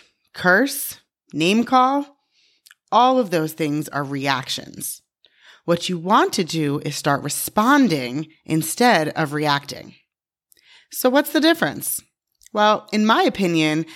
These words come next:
reacting is an immediate, rash answer to someone else's words or actions. It does not necessarily represent who you really are or how you want to show up.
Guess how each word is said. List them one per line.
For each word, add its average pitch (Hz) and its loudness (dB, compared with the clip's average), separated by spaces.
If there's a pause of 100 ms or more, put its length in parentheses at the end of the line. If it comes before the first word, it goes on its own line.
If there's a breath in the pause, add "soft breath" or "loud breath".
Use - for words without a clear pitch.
(200 loud breath)
reacting 185 0
is 175 -2
an 175 0
immediate, 247 2
rash 175 0
answer 160 0 (280 loud breath)
to 185 -4
someone 214 2
else's 175 0
words 151 -2
or 156 0
actions. - -6 (640 loud breath)
It 185 -2
does 247 4
not 220 4
necessarily 247 2
represent 185 0
who 180 -4
you 175 -4
really 190 -2
are 135 -4 (240 loud breath)
or 190 -2
how 190 -2
you 202 0
want 170 -2
to 180 -6
show 196 0
up. 254 0